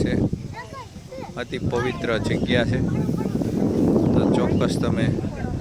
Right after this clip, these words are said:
પધારજો માલસરની અંદર. આ નર્મદાના કિનારા ઉપર કેટલાય આશ્રમો આવેલા છે. અહીંયા લોકો જ્યારે ઉંમરલાયક થાય છે,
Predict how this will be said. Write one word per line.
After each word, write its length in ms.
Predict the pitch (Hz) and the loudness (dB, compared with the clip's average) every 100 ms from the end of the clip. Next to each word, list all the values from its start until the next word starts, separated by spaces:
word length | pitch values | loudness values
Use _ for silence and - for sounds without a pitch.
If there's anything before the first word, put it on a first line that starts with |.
| - - - | -2 -2 -4
પધારજો 500 | 120 120 120 120 127 120 | -2 2 2 2 0 0
માલસરની 500 | 120 117 - 123 127 | 0 -2 -2 0 2
અંદર. 240 | - 123 127 - - - - - - - - | 2 2 2 2 2 2 2 2 2 0 2
આ 140 | 131 | 2
નર્મદાના 840 | 127 - 127 127 123 120 120 117 - | 2 0 0 2 2 2 2 0 0
કિનારા 380 | - 120 117 117 | 0 0 0 0
ઉપર 240 | 110 113 - - - - - - - - - | 0 -2 -2 -4 -4 -4 -4 -4 -6 -4 -4
કેટલાય 540 | 127 127 - 139 139 127 | -2 -2 -2 2 4 4
આશ્રમો 400 | 120 - 123 117 | 2 2 0 0
આવેલા 380 | 113 120 123 110 | 0 2 2 2
છે. 140 | - - - - - - - - - - - - - - - - | 0 0 0 0 -2 -2 -6 -8 -10 -8 -8 -10 -10 -6 -4 -2
અહીંયા 400 | - 123 120 117 | 0 0 2 4
લોકો 240 | 120 123 110 - - - - - - - - - - - - - - - - - | 4 4 4 2 2 2 2 2 0 0 -2 -6 -6 -8 -8 -4 -2 0 2 2
જ્યારે 280 | - - - | 4 4 4
ઉંમરલાયક 560 | - - - 123 120 - | 4 4 4 2 2 2
થાય 220 | 131 131 | 2 2
છે, 140 | 127 | 2